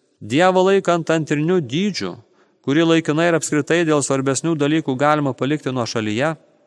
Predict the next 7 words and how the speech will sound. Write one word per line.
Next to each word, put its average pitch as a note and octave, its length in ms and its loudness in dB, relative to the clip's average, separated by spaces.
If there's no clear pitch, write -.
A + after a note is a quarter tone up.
žlunga E3+ 480 0
kaip F3 220 0
tik - 320 -2
anie C#3 380 2
tariamai C#3+ 420 2
svarbesni C3 560 -2
dalykai. B2 460 -4